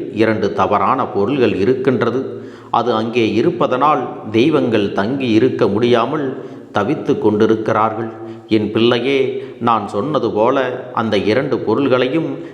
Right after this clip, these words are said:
நீ அங்கிருந்து அப்புறப்படுத்தினால் மட்டும்தான் தெய்வ சக்தி உன்னுடைய பூஜை அறையில் தங்கி இருக்கும். இல்லை என்றால் ஒரு நாளும் அவர்கள் அங்கே தங்கி இருக்க மாட்டார்கள். செல்ல குழந்தையே,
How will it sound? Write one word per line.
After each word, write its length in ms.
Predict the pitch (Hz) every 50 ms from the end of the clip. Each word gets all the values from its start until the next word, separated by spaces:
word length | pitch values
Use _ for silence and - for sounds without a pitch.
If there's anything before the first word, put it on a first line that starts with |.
| - -
நீ 120 | 120 123 120
அங்கிருந்து 560 | 113 104 101 101 101 95 104 113 147 - 139 117
அப்புறப்படுத்தினால் 960 | 98 98 - - 160 147 127 - 120 107 110 107 - - 123 110 107 104 101 92
மட்டும்தான் 640 | 98 95 - - 135 127 123 120 139 143 143 135 - - - - - - - - -
தெய்வ 300 | 95 107 120 139 139 131 107
சக்தி 420 | - 104 101 101 - - - 151 143 131 - - - -
உன்னுடைய 460 | 120 117 120 113 107 98 101 90 92 92
பூஜை 360 | - - 101 127 160 147 143 120
அறையில் 420 | 110 107 104 107 110 104 98 85 -
தங்கி 300 | 92 92 104 131 127 110 95
இருக்கும். 460 | 101 110 113 - - - 131 117 - - - - - - 113 - -
இல்லை 300 | 101 104 113 127 135 120 110
என்றால் 460 | 113 110 113 120 131 131 131 127 120 120 - - - - - - 95
ஒரு 240 | 95 104 110 135 151
நாளும் 420 | 139 131 131 127 135 147 143 139 127 117 - -
அவர்கள் 400 | - 110 110 110 107 98 104 98
அங்கே 320 | 95 98 101 101 113 110 101 95
தங்கி 340 | - 98 92 95 90 139 127 107
இருக்க 340 | 107 98 101 - - 107 90
மாட்டார்கள். 640 | 92 95 98 110 - - 123 120 117 113 113 120 117 - - - - - - - - - - - - - - - -
செல்ல 360 | - - 107 110 131 131 113 -
குழந்தையே, 560 | - 113 113 113 113 117 113 113 143 151